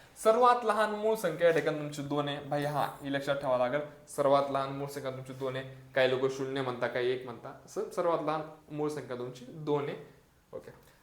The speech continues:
एकमेव सममूळ संख्या तुमची दोन आहे. एकमेव सममूळ संख्या काय तुमची? दोन आहे. त्याच्यानंतर काय? मूळ संख्या अनंत आहेत. हा भाई, अनंत आहेत, काय विषय नाही. त्याच्यानंतर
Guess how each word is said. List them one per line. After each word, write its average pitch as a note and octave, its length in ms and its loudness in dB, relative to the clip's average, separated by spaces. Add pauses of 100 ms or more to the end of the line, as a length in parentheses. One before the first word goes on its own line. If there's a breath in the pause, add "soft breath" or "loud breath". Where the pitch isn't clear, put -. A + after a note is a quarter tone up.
(240 soft breath)
एकमेव B3 540 4
सममूळ A#3 560 2
संख्या F3 300 2
तुमची F3 280 -2
दोन D#3+ 300 0
आहे. A2+ 380 -4
एकमेव F#3+ 280 -2
सममूळ F#3 400 -2
संख्या E3 260 -2
काय E3 140 6
तुमची? D#3+ 320 -6
दोन D3 380 2
आहे. A2 120 -6 (440)
त्याच्यानंतर F2+ 340 -8 (760 loud breath)
काय? G3+ 280 6
मूळ C#4 240 4
संख्या A3+ 400 4
अनंत G#3 420 0
आहेत. A3 440 -2
हा G3 160 -12
भाई, B3+ 120 -4
अनंत G3 340 -4
आहेत, B2+ 140 -6 (100)
काय D#3+ 100 0
विषय C#3+ 220 -6
नाही. B2+ 220 -14
त्याच्यानंतर C3 360 -6